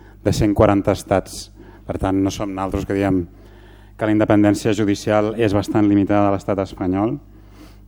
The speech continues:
Em, i un altre punt, ens deien des de Ciutadans, em, quin fi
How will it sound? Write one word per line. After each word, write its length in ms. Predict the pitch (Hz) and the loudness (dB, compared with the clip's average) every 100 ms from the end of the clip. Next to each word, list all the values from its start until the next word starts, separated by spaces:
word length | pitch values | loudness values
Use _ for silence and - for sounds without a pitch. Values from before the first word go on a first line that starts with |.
| - | -18
Em, 840 | - 113 110 107 101 101 98 98 92 - - - - - - - - - - - - - - | -10 -6 -4 -4 -2 -2 -4 -6 -10 -20 -20 -20 -20 -20 -20 -20 -20 -20 -20 -20 -20 -20 -4
i 140 | 107 | 2
un 80 | 104 | 4
altre 300 | 104 101 104 101 | 4 4 0 0
punt, 460 | 104 104 95 90 85 - | 0 0 0 -2 -8 -12
ens 240 | 104 92 87 | -6 -6 -4
deien 840 | 104 98 98 98 95 92 90 87 85 - - - - - - - - - | -2 0 2 0 -4 -6 -8 -10 -14 -20 -20 -20 -20 -20 -20 -20 -20 -10
des 180 | 101 92 | -4 -2
de 80 | 95 | -2
Ciutadans, 920 | - 98 98 95 98 101 - - - | -4 -4 -2 -2 -2 -2 -4 -16 -12
em, 300 | 107 95 92 | -10 -6 -8
quin 240 | 82 107 98 | -4 0 0
fi 460 | - - 104 92 | -2 -6 -4 -4